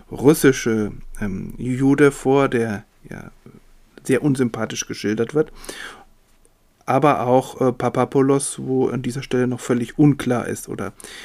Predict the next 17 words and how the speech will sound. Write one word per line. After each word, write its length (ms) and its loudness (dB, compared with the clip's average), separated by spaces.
äh, 140 -4
f-, 240 -8
gar 160 -2
nicht 180 -2
klar 220 0
ist, 100 -6
dass 140 -6
er 200 -4
ein, 380 -4
ähm, 240 -10
dass 160 -4
er 120 -4
auch 100 -4
dem 180 -4
jüdischen 320 -4
Glauben 260 2
angehört. 520 -8